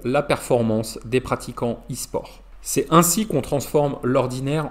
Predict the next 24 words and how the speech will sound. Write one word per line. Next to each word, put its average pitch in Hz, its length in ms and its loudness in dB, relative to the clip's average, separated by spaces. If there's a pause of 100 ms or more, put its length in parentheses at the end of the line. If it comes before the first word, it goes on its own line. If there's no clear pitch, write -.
en 120 160 2
extraordinaire. 107 880 -4
C'est - 260 -4
ainsi 170 320 4
qu'on 135 240 -2
élève 131 300 2
son 120 240 -4
cours 180 520 0
au-dessus 123 400 0
du 110 200 -6
bruit, 165 500 -2
au-dessus 120 400 -2
de 113 80 -2
la 101 80 2
masse, 135 500 0
au-dessus 135 380 -2
de 131 80 -2
la 127 60 2
concurrence. - 680 -8 (140)
Chaque - 260 2
micro-niche 165 540 2
est - 160 -8
une 123 80 0
opportunité 117 760 -2